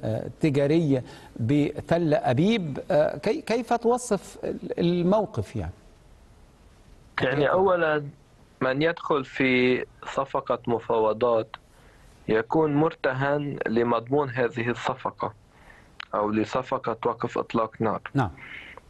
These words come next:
Speaker 2: فكيف لنتنياهو أن يتحدث عن، آه، استكمال الاستهدافات إذا كانت الورقة، أو خليني أقول حسب اطلاعي ومعلوماتي،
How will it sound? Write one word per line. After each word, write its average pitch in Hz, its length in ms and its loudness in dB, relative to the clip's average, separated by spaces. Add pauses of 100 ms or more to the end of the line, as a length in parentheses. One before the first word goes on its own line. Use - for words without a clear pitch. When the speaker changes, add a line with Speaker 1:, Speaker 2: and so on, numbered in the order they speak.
(300)
Speaker 2:
فكيف 151 400 0
لنتنياهو 139 1000 0
أن 117 220 0
يتحدث 117 800 0 (760)
عن، 110 560 -2
آه، 113 400 4
استكمال 135 640 0
الاستهدافات 110 1160 -2
إذا 120 200 0
كانت 139 420 0
الورقة، 117 760 0 (840)
أو 127 140 2
خليني 147 420 0
أقول 143 200 4
حسب 147 380 -2
اطلاعي 139 640 0
ومعلوماتي، 120 1000 0